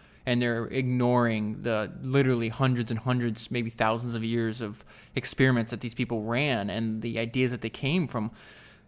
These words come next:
that they got from experience. Like, you, you can't learn that anywhere else. And we're just lucky that somewhere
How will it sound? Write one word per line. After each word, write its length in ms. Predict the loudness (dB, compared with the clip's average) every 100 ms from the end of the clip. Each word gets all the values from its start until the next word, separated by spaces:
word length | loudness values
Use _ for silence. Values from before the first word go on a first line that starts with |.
| -10
that 100 | 0
they 80 | 4
got 260 | 6 6 6
from 160 | -2
experience. 600 | -2 -4 -6 -6 -10 -12
Like, 160 | -12 -12 -16 -12
you, 200 | -12 -12 -14
you 100 | -14
can't 420 | -4 0 0 0
learn 300 | 4 4 4
that 160 | 4 0
anywhere 300 | -2 -6 -8
else. 540 | -8 -10 -10 -10 -12 -4
And 320 | 0 0 2
we're 100 | 0
just 160 | 2
lucky 200 | 0 2
that 100 | 0 2
somewhere 480 | 0 2 2 0